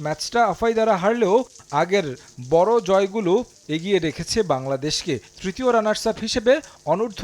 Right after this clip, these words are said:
বিশ নারী এশিয়ান কাপের মূল পর্বে জায়গা করে নিল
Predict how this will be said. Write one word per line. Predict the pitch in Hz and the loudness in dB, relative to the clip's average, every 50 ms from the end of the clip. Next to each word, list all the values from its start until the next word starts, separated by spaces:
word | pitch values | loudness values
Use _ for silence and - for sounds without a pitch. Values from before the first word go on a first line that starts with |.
| 214 185 | -2 0
বিশ | 180 190 165 - - | 0 -4 -4 -4 -4
নারী | 156 156 160 160 160 156 156 | -2 0 0 0 0 -2 -2
এশিয়ান | 151 - - 240 247 240 | -4 -4 -4 -4 -6 -4
কাপের | 220 226 190 - - 139 107 101 - _ _ - | -4 -4 -2 -2 -2 -4 -4 -6 -12 _ _ -8
মূল | 127 165 214 240 233 | -4 -2 -2 -2 0
পর্বে | - 214 185 170 165 170 208 247 269 - - - _ - | 2 2 2 2 2 2 0 0 0 -2 -10 -20 _ -4
জায়গা | 120 160 160 180 196 220 208 | 0 2 2 2 0 -2 -2
করে | - 196 180 170 | -2 -4 -4 -4
নিল | 160 165 165 160 | -4 -4 -4 -2